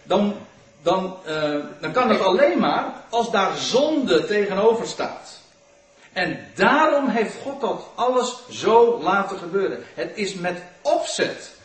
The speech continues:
God wil laten zien dat hij van deze wereld houdt.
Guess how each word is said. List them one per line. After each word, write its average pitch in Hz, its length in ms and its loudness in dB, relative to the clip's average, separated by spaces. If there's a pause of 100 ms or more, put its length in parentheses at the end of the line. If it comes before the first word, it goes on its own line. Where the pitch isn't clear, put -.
(240)
God - 520 4
wil 247 180 8
laten 214 400 4
zien 269 800 -2 (580)
dat 233 180 6
hij 202 260 0
van 208 160 -2
deze 165 380 0 (140)
wereld 240 680 4 (180)
houdt. - 540 2